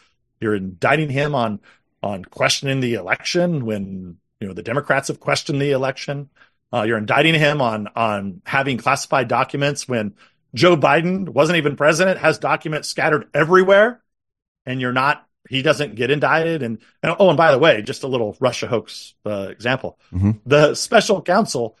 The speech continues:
Speaker 1: he was a Rush-, that, that was put in charge of Bi-, the Biden documents issue, the classified documents, which is a real issue, by the way. I mean, I don't know how he would have documents dating back to the time in the Senate, uh, at his house and
Speaker 2: Right.
Speaker 1: at his, at his,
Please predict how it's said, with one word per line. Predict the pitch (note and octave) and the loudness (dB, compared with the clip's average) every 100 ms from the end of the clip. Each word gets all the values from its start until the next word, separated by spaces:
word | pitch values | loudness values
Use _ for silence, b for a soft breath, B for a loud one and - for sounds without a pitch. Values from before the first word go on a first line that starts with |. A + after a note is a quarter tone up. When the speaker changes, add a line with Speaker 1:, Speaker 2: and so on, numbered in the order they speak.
| _ | _
Speaker 1:
he | _ - | _ -2
was | B3 G3 | 2 4
a | G3 | 6
Rush-, | F#3+ D3+ - | 6 4 -10
that, | C3+ C#3+ | -4 0
that | D#3 | 0
was | E3 C#3+ | -2 -8
put | - G#3 | -2 -2
in | D#3 | -2
charge | - E3 E3 D3+ B2 - | 0 2 4 0 -4 -2
of | D#3 D3+ C#3 A#2+ _ _ | 0 0 -2 -6 _ _
Bi-, | B2 C3 | -6 -4
the | B2+ | -2
Biden | G#2+ B2 D3+ D3+ | 0 0 0 0
documents | C#3+ D3+ - E3 E3+ - - _ | 0 -2 -2 -6 -8 -10 -12 _
issue, | E3 - F#3 F#3+ _ | -2 0 -2 -4 _
the | C#3+ C3 | -2 0
classified | D3 C#3+ D3 | -2 0 0
documents, | C3+ C3+ C#3 E3+ | 0 -2 -4 -2
which | E3 D#3+ | -2 0
is | |
a | C3+ | 2
real | D#3+ D3 | 4 4
issue, | D3 - | 2 0
by | C3+ C3+ | 0 2
the | C3+ | 4
way. | C3+ C#3 | 4 2
I | |
mean, | A#2+ A#2 | 0 -4
I | |
don't | A#2 B2 | -4 -6
know | |
how | A2 B2 | -4 -4
he | A#2+ | -4
would | A#2+ A2+ | -4 -4
have | A2+ A2 | -4 -6
documents | A2 G#2+ - B2 A2+ | -6 -6 -4 -6 -6
dating | - A#2 A2 | -4 -4 -2
back | A2 A2 | -2 -4
to | - G#2+ | -6 -8
the | G2+ - | -10 -12
time | - A#2 | -8 -6
in | A2 | -4
the | G#2 | -6
Senate, | - A#2+ C3+ - b b b _ | -4 0 0 -2 b b b _
uh, | G2+ G#2 G2 - | -4 -4 -4 -4
at | A#2 | -2
his | A2 G#2 | -2 -2
house | A2 B2 A#2+ - | -2 0 0 -4
and | F#2+ G2+ | -10 -8
Speaker 2:
Right. | G2 G#2 A#2 | -8 -6 -2
Speaker 1:
at | G#2+ | -2
his, | - - - | -2 -8 -10
at | G#2+ | -6
his, | G#2 F#2+ - | -6 -8 -16